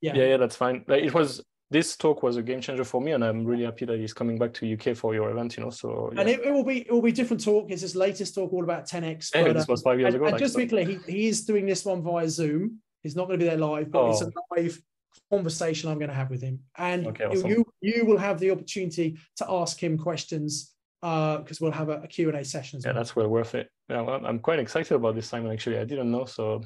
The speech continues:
Speaker 2: yeah,
Speaker 1: Oh, well,
Speaker 2: thanks
Speaker 1: there
Speaker 2: a
Speaker 1: you
Speaker 2: lot.
Speaker 1: go. <laughs> And we have
Speaker 2: All
Speaker 1: some
Speaker 2: right.
Speaker 1: other surprises we're not announcing yet, but there's some stuff that's gonna just blow people away. This, this is gonna be, I'm getting excited about this. This is gonna be our best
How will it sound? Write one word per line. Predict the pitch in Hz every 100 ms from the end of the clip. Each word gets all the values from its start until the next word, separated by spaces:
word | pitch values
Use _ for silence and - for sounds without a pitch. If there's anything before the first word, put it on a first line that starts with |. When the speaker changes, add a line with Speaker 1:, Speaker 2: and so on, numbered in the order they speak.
| - _ -
Speaker 2:
yeah, | 123 175
Speaker 1:
Oh, | 247 269
well, | 175
Speaker 2:
thanks |
Speaker 1:
there | 214
Speaker 2:
a |
Speaker 1:
you | 202
Speaker 2:
lot. |
Speaker 1:
go. | 220 277 151 - _ _ _ _
<laughs> | 139 -
And | 190 - 180 - - _ 180
we | 214
have | 247
Speaker 2:
All | 277
Speaker 1:
some | -
Speaker 2:
right. |
Speaker 1:
other | - 311
surprises | 262 - 240 220 208 202
we're | 208
not | 226 214
announcing | 226 226 226 202 175
yet, | 175 185 -
but | 170
there's | 180 170
some | 175
stuff | 165 - 208
that's | 180 160
gonna | 175 160
just | 170 -
blow | 170 160 165
people | 160 156 143
away. | 135 127 - _ 233
This, | 233 254
this | 262
is | 311 233
gonna | 262 233 175
be, | 185 160
I'm | 160
getting | 226 208
excited | 165 208 180
about | 170
this. | 156
This | 151 196 208
is |
gonna | 247 202
be | 185 165 160 _ _ _ _ _ 170
our | 190 202 185 151
best | 180 175 -